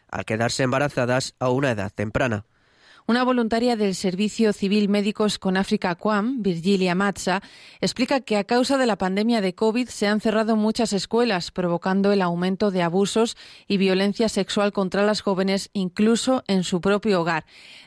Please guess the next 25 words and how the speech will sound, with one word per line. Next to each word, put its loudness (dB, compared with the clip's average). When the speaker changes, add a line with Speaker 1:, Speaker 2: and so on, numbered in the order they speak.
Speaker 2:
De 0
ahí 0
la 0
importancia 0
de 0
garantizar -2
la -2
formación -2
de 2
matronas, 0
añade 0
Virgilia 0
Matza, -2
y 0
ayudarlas 0
a 0
realizar 0
estudios 0
prenatales, 0
revisiones 0
y 0
formarlas 0
en 0
la 0
atención -2